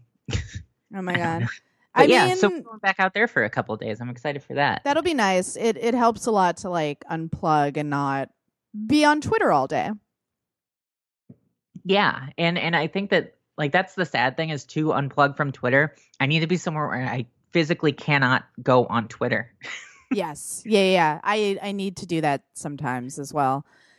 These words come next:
Speaker 1: Yeah.
Speaker 2: So the thing I wanted to talk about, because I honestly don't know where to put it in the show, so I'm like, "I guess this will be in the, the pop culture section," 'cause the pop culture section's also, like, where we can talk about whatever we want.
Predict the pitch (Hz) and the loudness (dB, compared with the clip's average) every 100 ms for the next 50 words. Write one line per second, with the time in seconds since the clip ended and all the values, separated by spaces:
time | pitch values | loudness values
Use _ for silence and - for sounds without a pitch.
0 | _ 120 240 254 262 247 247 - _ _ | _ -4 0 4 6 6 4 0 _ _
1 | _ 247 240 240 269 302 359 370 359 349 | _ -2 -2 0 -2 0 2 2 2 -2
2 | - 185 156 160 135 120 131 - 277 262 | 0 2 2 0 0 0 0 -2 2 4
3 | 240 220 220 262 - 302 214 196 180 170 | 4 4 2 0 -2 -2 -2 4 4 4
4 | 170 165 160 160 - 170 170 190 - - | 2 2 2 0 0 0 0 0 -2 -10
5 | 170 170 - 151 175 214 247 254 285 302 | -6 -4 0 4 4 4 2 4 2 0
6 | _ _ _ _ - 539 554 - 277 254 | _ _ _ _ -6 2 2 2 -2 0
7 | 202 196 190 262 175 165 180 190 180 - | 0 -2 0 0 -2 -4 -4 -2 -4 -6
8 | 226 208 240 226 254 - 294 311 339 415 | -6 -4 -4 -4 -4 -6 -4 -2 2 2
9 | 392 381 320 285 254 233 240 214 185 180 | 2 0 -2 -2 -2 -4 -4 -2 0 2
10 | 190 165 180 170 160 185 180 160 - 165 | 2 2 0 0 -2 -6 -2 -2 0 0
11 | 151 143 - 156 151 156 156 147 180 185 | 0 0 -2 -2 -2 -2 -6 -6 -6 -4
12 | 180 165 156 156 208 359 | -2 0 0 2 2 2